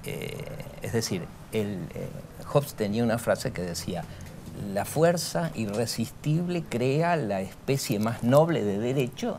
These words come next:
del derecho, que es el derecho constitucional". Ahora bien, una vez que se establece el derecho, se impide completamente las medidas de acción directa.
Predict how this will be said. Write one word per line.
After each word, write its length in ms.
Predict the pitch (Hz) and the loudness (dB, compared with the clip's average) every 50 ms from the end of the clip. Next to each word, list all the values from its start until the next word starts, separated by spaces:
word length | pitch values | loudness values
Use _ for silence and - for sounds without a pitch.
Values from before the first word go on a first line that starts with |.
| - - | -4 -4
del 160 | 190 - - | -2 -2 0
derecho, 440 | 101 135 156 147 151 - 208 220 - | 0 0 0 0 0 0 -2 -2 -2
que 80 | 101 101 | -4 -4
es 120 | - - | 0 0
el 120 | 147 107 | 0 0
derecho 320 | 90 - 104 - - - - | 0 -2 -4 -4 -4 -4 -4
constitucional". 640 | 90 - - - 82 - 80 76 - - 71 71 69 - - - - - - - - - - - | -4 -4 -4 -6 -8 -8 -8 -8 -8 -10 -10 -10 -12 -14 -14 -16 -16 -14 -14 -14 -14 -14 -2 6
Ahora 160 | 131 147 160 | 8 10 10
bien, 220 | 156 160 135 98 85 - - - - - - - - - - | 10 10 8 6 4 -2 -8 -14 -16 -16 -18 -18 -18 -10 -4
una 180 | - - 123 151 | 0 4 6 8
vez 120 | 175 156 - | 6 6 6
que 280 | - - 139 127 - - - - - - - - | 4 4 4 4 4 2 -4 -14 -16 -16 -16 -10
se 180 | - - - 113 | -6 0 0 0
establece 460 | - - 92 87 117 156 185 - 190 | 2 2 2 2 4 4 4 6 4
el 60 | 185 | 6
derecho, 460 | 190 214 214 135 95 - - 165 180 - - - - - - - - - - - - - - - - - | 6 6 6 6 4 2 0 -2 -2 -2 -6 -12 -16 -12 -12 -12 -12 -12 -14 -16 -18 -18 -18 -18 -10 -6
se 300 | - - - - 123 120 - | -4 -2 2 2 2 2 2
impide 680 | 139 139 127 123 117 104 - - - 247 240 170 98 95 | 2 2 4 4 2 0 0 -2 -2 0 0 0 0 -2
completamente 720 | - 98 95 101 101 127 123 - 170 180 151 156 - - 254 | -4 -4 -4 -4 -2 -2 0 0 2 2 2 2 2 2 0
las 260 | 240 - - - - | 0 -2 -4 -6 -6
medidas 420 | 104 101 98 101 113 139 170 180 - | -4 -4 -2 0 6 8 8 8 8
de 80 | 98 | 4
acción 360 | 98 92 - - 113 107 101 | 0 0 -2 -2 -2 -2 -2
directa. 500 | 95 101 120 160 156 - - 139 143 - | 0 2 2 2 2 0 -6 -8 -8 -8